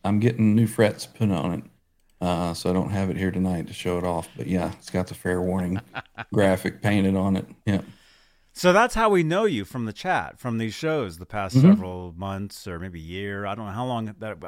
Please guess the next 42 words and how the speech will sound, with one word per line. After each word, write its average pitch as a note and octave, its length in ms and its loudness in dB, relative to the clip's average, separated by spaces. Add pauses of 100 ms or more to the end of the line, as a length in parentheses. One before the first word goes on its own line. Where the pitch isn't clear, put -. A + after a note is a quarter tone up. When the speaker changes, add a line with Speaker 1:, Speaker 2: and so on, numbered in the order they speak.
(540)
Speaker 2:
How G#3 160 4
long C4 180 4
have G3 100 0
you F#3+ 60 -2
been? E3+ 200 -4 (540)
uh, F3 180 0
How G3+ 180 4
long A#3 160 4
have F3 100 -2
you F3+ 60 -2
been C#3 160 0
watching, G#2+ 680 -2 (220)
watching G#2+ 500 -6
these F#2 140 -10
shows? D#2 480 -8 (260)
Speaker 1:
Mm, D3 260 6
probably G#3+ 280 4
the D3 100 2
past G#2+ 560 0
three G2 220 2
months G2 280 2
or B2 60 -14
so. C#3 340 2
Yeah. - 160 -4 (760)
Speaker 2:
Okay. G2 300 -8 (960)
Okay. F#2 380 -12 (220)
Speaker 1:
Yeah, G#2+ 100 2
Speaker 2:
Yeah, C3 120 6
Speaker 1:
it's B2 80 2
my, D3+ 120 6
Speaker 2:
because B2 140 0
you C3+ 120 -2
Speaker 1:
it, A#2+ 80 -4 (480)
it's, C3+ 200 0
it's A#2+ 240 0
my C3 200 10
avatar. A#2 540 6
I F#2 40 0
can F#2+ 220 0
type F#2+ 280 -4
something F#2 320 -2
here. F#2+ 220 -2